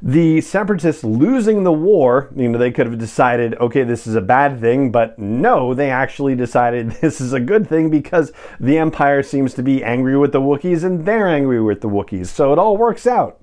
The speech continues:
Not to mention, I think the idea of earning afterlife points probably got a little bit easier <laughs> under the Galactic Empire for them. So yeah, for a lot of reasons, I think they were into this whole situation.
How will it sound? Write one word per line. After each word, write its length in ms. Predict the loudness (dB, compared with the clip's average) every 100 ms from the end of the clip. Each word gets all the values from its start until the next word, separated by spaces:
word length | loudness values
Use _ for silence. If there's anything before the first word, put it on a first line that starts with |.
| -4
Not 260 | -2 -2
to 80 | 0
mention, 340 | 0 0 0 0
I 80 |
think 240 | 0 -2 0
the 120 | 2
idea 320 | 2 4 2
of 60 | 2
earning 300 | -2 -2 -2
afterlife 600 | -2 0 0 2 2 -2
points 320 | -2 -2 -2
probably 440 | 0 0 0 0
got 160 | 2 2
a 60 | 2
little 180 | 0
bit 120 | -2 -2
easier 480 | -2 2 4 4 0 -14
<laughs> 120 | -2
under 200 | 2 4
the 100 | 2
Galactic 460 | 4 2 0 -2 0
Empire 380 | 2 2 2
for 120 | 0 2
them. 220 | 2 2
So 400 | 2 2 2 2
yeah, 260 | 2 2 0
for 420 | -10 0 0 0 -6 -4
a 60 | 0
lot 480 | 0 0 2 2 2
of 80 | 2
reasons, 360 | 0 0 0
I 80 | 0
think 220 | 0 0
they 100 | 0
were 120 | 0
into 220 | 0 -2 -2
this 180 | -4
whole 180 | -2 -4
situation. 720 | -6 -8 -6 -8 -8 -12 -14